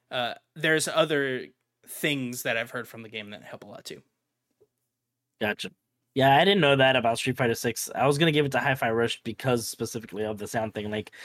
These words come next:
Speaker 2: like, you can be somebody who has completely no sense of rhythm, and, but you can still enjoy the game. So I really like that, and the art style is really nice and stuff.
Speaker 1: I'm gonna look that up to make sure I'm not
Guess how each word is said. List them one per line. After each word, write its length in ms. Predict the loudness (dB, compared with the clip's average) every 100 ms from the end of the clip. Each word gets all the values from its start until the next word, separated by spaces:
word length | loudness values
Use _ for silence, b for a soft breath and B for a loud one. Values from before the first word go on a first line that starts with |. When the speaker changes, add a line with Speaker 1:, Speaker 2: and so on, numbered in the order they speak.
| B _ -2
Speaker 2:
like, 200 | -2 0
you 120 | 2
can 160 | 2 4
be 140 | 4
somebody 320 | 4 4 4 6
who 60 |
has 220 | 4 2 -2
completely 500 | -6 2 4 6 4
no 720 | 4 4 4 4 4 4 0
sense 360 | 0 0 2
of 300 | 0 0 0
rhythm, 520 | 0 2 0 0 -4 -6
and, 180 | -8 -4
but 120 | -2
you 100 | -4
can 120 | -4 -8
still 320 | -2 0 0
enjoy 260 | -2 -4 -6
the 80 |
game. 340 | -6 -8 -8 -14 -12
So 220 | -8 -6
I 220 | -6 -4
really 260 | -4 -4 -4
like 180 | -8 -6
that, 280 | -4 -4 -6
and 140 | -8
the 60 | -6
art 180 | -8 -6
style 220 | -4 -4
is 100 | -4
really 180 | -4 -4
nice 300 | -6 -8 -10
and 80 |
stuff. 280 | -10 -10 -12 _ b _ _ _ _ _ _ _ _ _ _ _ _ _ -6
Speaker 1:
I'm 80 |
gonna 140 | -2 0
look 240 | -2 0
that 140 | 2 0
up 140 | -2
to 60 | -6
make 160 | -8
sure 160 | -6 -6
I'm 120 | -6
not 180 | -12